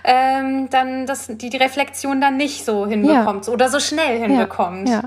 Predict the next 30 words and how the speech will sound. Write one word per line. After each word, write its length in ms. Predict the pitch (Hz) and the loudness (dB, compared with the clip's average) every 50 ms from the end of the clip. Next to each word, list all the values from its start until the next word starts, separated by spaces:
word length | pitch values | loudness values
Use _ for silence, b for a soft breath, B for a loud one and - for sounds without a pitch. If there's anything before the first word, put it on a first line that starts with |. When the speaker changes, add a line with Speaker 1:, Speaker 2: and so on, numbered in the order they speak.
| - _ | -8 _
Speaker 1:
Ja. 280 | - 269 262 254 247 240 | -4 -2 -2 0 0 2
Speaker 2:
Oder 180 | 240 208 214 - | 4 4 4 4
andersrum, 480 | 180 202 220 - - - 330 233 247 | 4 4 4 4 4 4 4 6 6
ein 120 | 240 226 214 | 6 4 2
Speaker 1:
<laughs> 0 | |
Speaker 2:
tragisches 640 | - - 202 208 208 226 - - 220 - - - - | 2 2 2 2 2 0 -2 -2 -2 -4 -6 -6 -2
Beispiel, 520 | 208 202 208 208 208 - - 220 214 208 - | 2 2 2 2 2 0 0 0 0 0 0
ähm, 240 | - 208 202 202 202 | 0 0 0 0 -2
jetzt 200 | 208 196 - - - 202 | -4 -6 -8 -10 -6 -4
rutschen 220 | 208 202 - - | -6 -4 -2 -2
wir 60 | 202 | -2
ein 40 | 190 | -2
bisschen 200 | 196 196 - - | -4 -4 -4 -4
ab, 140 | - 196 - | -2 0 2
aber, 240 | 185 180 180 180 180 B B B B B B B - | 2 2 2 2 0 B B B B B B B -2
ähm, 180 | - 190 190 185 | 0 0 2 2
hab 140 | 185 180 190 | 2 2 2
ich 140 | - - | 2 2
auch 100 | - 180 | 2 2
schon 160 | 185 - 208 - | 2 0 0 2
oft 180 | - 185 - | 2 2 2
das 160 | - 196 190 | 2 0 2
erlebt, 480 | - - 185 175 180 185 208 214 - - | 2 2 2 4 4 4 4 2 2 2
dass 200 | 196 196 - - | 2 2 2 0
mir 200 | 190 202 190 185 | 2 2 4 4
dann 120 | 190 190 | 4 4
Leute 220 | 175 165 175 180 202 | 4 4 4 4 2
gesagt 200 | 190 190 185 185 | 2 0 2 2
haben, 80 | 190 | 2
„Natürlich, 400 | 190 185 - 208 208 240 233 - | 0 2 4 4 4 4 2 -4